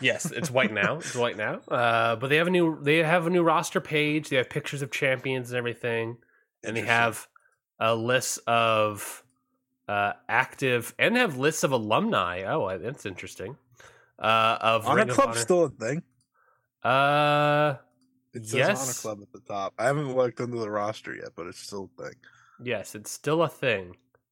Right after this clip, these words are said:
Speaker 2: That's wild.
Speaker 1: Yes. They have a streaming service. And, and they've updated the streaming service website. I mean, they have a twenty twenty-two section with
Speaker 2: I was gonna say,
Speaker 1: Claudio.
Speaker 2: it's so much of a thing that the pay-per-views are on there. <laughs> Like,
Speaker 1: Yeah.
Speaker 2: the, this year's pay-per-views are on there.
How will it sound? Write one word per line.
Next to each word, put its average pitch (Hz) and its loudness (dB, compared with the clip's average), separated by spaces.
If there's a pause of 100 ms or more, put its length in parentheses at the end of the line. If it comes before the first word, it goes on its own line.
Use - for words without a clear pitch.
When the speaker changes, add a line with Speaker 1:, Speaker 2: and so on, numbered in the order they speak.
(380)
Speaker 2:
That's - -14
wild. 82 -12 (600)
Speaker 1:
Yes. - -12 (240)
They 107 -4
have 131 0
a 151 -4
streaming 147 -2
service. 95 -8 (280)
And, 156 0
and 160 2
they've 190 2
updated 190 2
the 185 -4
streaming 208 -2
service 180 0
website. 139 2
I 110 -4
mean, 120 -2
they 120 4
have 156 4
a 156 0
twenty 143 -2
twenty-two 139 -6
section 117 -4 (720)
with - -6
Speaker 2:
I 127 4
was 151 4
gonna 180 4
say, 196 4
Speaker 1:
Claudio. 98 2
Speaker 2:
it's 104 0
so 180 4
much 226 2
of 156 4
a 131 2
thing 123 -4
that 120 -4
the 104 -8
pay-per-views 127 -4
are 98 -2
on 117 0
there. 80 -14 (440)
<laughs> 247 4 (140)
Like, 147 0
Speaker 1:
Yeah. 117 2
Speaker 2:
the, 123 -6
this 147 -2
year's 139 -4
pay-per-views 110 -8
are 98 -4
on 104 -6
there. - -16